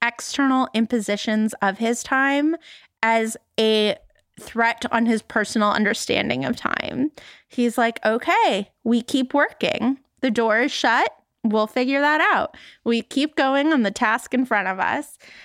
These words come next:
And Hermione at one point is like, "We should turn back." And he's like, "Nope, we're in too deep." And that's always a really hard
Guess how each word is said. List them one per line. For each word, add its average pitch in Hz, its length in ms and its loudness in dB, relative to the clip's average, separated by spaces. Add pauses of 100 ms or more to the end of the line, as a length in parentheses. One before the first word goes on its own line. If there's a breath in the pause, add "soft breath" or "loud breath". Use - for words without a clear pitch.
(140 loud breath)
And 302 160 0
Hermione 311 520 0
at 269 120 -2
one 247 200 2
point 262 260 0
is 254 120 0
like, 262 180 0
"We 240 260 2
should 349 240 0
turn 226 300 2
back." 233 500 0
And 226 120 0
he's 233 220 2
like, 233 300 0
"Nope, 233 440 2
we're 220 120 2
in 240 180 2
too 294 200 0
deep." 320 380 -2 (520)
And 294 160 4
that's 370 200 2
always 480 240 2
a 339 80 0
really 240 280 2
hard 214 540 0